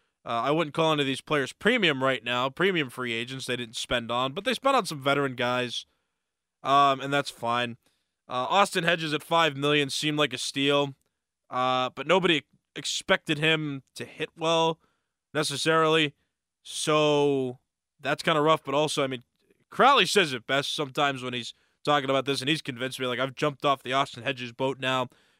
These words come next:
because the Pirates are losing, and instead of, um, getting somebody in there that can create a little more offense and,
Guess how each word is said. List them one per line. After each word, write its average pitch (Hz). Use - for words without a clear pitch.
because 131
the -
Pirates 156
are 131
losing, 135
and 127
instead 139
of, 123
um, 123
getting 151
somebody 143
in 143
there 143
that 131
can 127
create 143
a 135
little 143
more 127
offense 143
and, 117